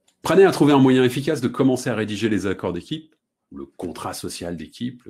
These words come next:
le social contract, team agreement, en utilisant les six questions que Patrick Lencioni propose dans son livre The Advantage. Pourquoi ? Pourquoi existons-nous ?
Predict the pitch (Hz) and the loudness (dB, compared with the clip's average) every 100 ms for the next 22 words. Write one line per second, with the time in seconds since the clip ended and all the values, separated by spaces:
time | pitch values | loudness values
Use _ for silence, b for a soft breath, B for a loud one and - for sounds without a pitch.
0 | - - 110 - 104 101 110 110 120 - | -20 -14 -12 -8 -8 -6 -8 -8 -12 -10
1 | 107 98 95 104 113 120 - _ _ _ | -10 -8 -8 -6 -8 -8 -14 _ _ _
2 | _ _ _ - 107 117 117 113 151 123 | _ _ _ 0 0 2 0 2 4 4
3 | - - 151 - 135 139 135 147 147 123 | 2 -4 -8 -2 -2 0 -2 -2 -4 -4
4 | 107 - 117 - 98 - 95 107 - 98 | -4 -4 -6 -4 -4 -4 -4 -4 -4 -6
5 | 95 101 90 90 87 92 101 110 - 82 | -4 -6 -6 -8 -6 -4 -4 -8 -10 -8
6 | 85 78 80 - - _ _ _ _ _ | -6 -6 -12 -14 -20 _ _ _ _ _
7 | _ _ _ _ _ _ _ _ _ _ | _ _ _ _ _ _ _ _ _ _
8 | _ _ _ _ _ _ _ _ _ _ | _ _ _ _ _ _ _ _ _ _
9 | _ - 104 107 73 _ _ b b b | _ -18 -8 -8 -8 _ _ b b b
10 | - 139 165 127 117 - 98 - | -4 2 2 2 0 -4 -4 -6